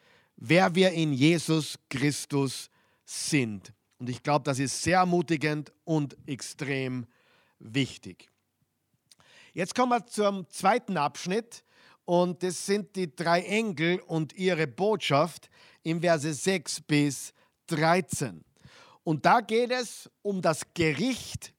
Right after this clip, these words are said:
über das Tier und denen, die ihm folgen. Das Gericht über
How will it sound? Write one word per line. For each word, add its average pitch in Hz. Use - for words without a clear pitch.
über 185
das 143
Tier 226
und 170
denen, 208
die 175
ihm 160
folgen. 113
Das 107
Gericht 185
über 156